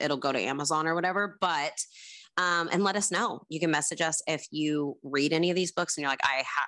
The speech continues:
I have to talk to someone about this." We always love a good read chat. So anyway, and if you have any suggestions, you've read something that you think would be amazing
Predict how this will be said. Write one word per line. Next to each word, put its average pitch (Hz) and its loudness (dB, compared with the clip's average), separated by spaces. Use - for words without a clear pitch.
I 143 0
have 135 -2
to - -10
talk 113 -4
to - -8
someone 160 -2
about 185 0
this." 208 -2
We 151 -2
always 147 -4
love 135 -2
a 139 -6
good 123 -2
read 117 -2
chat. - -2
So 151 0
anyway, 226 2
and 196 2
if 190 -2
you 202 2
have 226 2
any 226 0
suggestions, 165 -2
you've 170 -2
read 156 0
something 151 -2
that 131 0
you 143 -4
think 143 -4
would 143 -2
be 143 -2
amazing 190 2